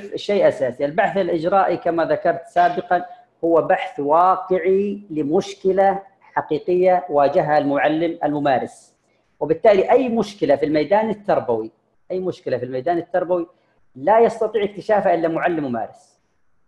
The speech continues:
ولا يساهم في حلها بحل قوي جدًا إلا معلم ممارس. فبالتالي لابد الآن على معظم، على، على المعلمين والمعلمات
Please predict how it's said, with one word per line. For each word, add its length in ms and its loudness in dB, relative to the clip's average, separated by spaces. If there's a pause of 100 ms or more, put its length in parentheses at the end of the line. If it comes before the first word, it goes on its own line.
(140)
ولا 240 4
يساهم 400 4
في 100 0
حلها 300 0
بحل 400 0
قوي 380 0
جدًا 260 -2
إلا 320 0
معلم 560 0 (420)
ممارس. 460 0
فبالتالي 540 2
لابد 400 2 (280)
الآن 460 -2 (440)
على 180 -4
معظم، 360 0
على، 480 0
على 240 2
المعلمين 480 -2
والمعلمات 600 -2